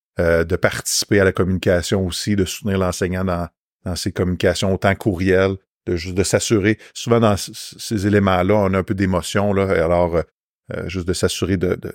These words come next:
de discuter de l'émotion, de faire le tour dans le courriel, de s'assurer de, <laughs> du début, de la fin, d'une belle ouverture, puis après ça, de rencontrer, euh,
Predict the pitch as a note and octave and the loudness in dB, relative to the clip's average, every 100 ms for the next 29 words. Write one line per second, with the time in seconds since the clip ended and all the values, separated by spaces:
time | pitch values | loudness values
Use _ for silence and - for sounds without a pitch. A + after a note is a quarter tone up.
0 | - F2+ F2 F2 - - F#2+ F#2 F2 D#2+ | -10 -8 -8 -8 -6 0 2 4 4 2
1 | - F#2 F#2+ F#2+ E2+ - F#2 F2 - F#2+ | 2 2 0 -2 -4 2 2 2 2 4
2 | F2+ E2+ F2 E2 F2+ F2+ F2 F2+ - F2 | 4 2 -2 2 2 2 0 -2 0 2
3 | F2 F#2 - A2+ _ _ - F#2 G2 F2 | 2 0 -2 -6 _ _ -10 0 0 2
4 | G2 G2 F#2+ - G2+ G2+ G2 _ _ - | 2 2 2 2 -2 -2 -4 _ _ -6
5 | F#2 F#2 G2+ F#2+ F#2 - - G2+ G2+ F#2+ | -2 2 2 4 0 0 2 4 4 2
6 | - G2 A2+ G2 G2 G2+ G2 F2+ G#2+ G2 | 0 0 2 2 2 2 0 0 0 2
7 | G2 F2+ | 2 2